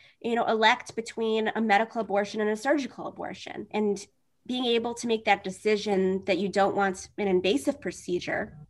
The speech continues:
that can be huge for a young woman who's already in a traumatic, um, period of their lives. So, you know, these, these bypasses have been ineffective.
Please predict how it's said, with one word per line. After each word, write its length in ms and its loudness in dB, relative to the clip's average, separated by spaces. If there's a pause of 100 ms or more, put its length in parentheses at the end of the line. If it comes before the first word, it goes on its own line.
(140)
that 260 4
can 140 4
be 100 6
huge 380 -2
for 140 0
a 100 0
young 280 2
woman 240 2
who's 160 -2
already 480 4
in 260 2
a 320 -2
traumatic, 760 0 (400)
um, 220 2
period 260 2
of 140 0
their 120 -2
lives. 500 -4 (180)
So, 420 10
you 160 2
know, 180 4 (380)
these, 480 -2 (460)
these 160 0
bypasses 640 6
have 120 -6
been 180 2
ineffective. 840 4